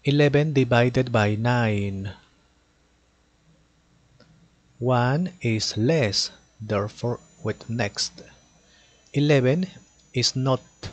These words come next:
less, okay, with eleven. Nine,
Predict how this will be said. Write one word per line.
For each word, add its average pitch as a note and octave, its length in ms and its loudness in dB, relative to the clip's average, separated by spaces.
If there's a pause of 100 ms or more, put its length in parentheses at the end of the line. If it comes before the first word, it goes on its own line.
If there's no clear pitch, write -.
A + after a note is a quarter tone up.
(140)
less, A2+ 540 -4
okay, G2 680 -6 (420)
with A2 240 -4 (280)
eleven. G2+ 560 -2 (1200)
Nine, A#2 680 -2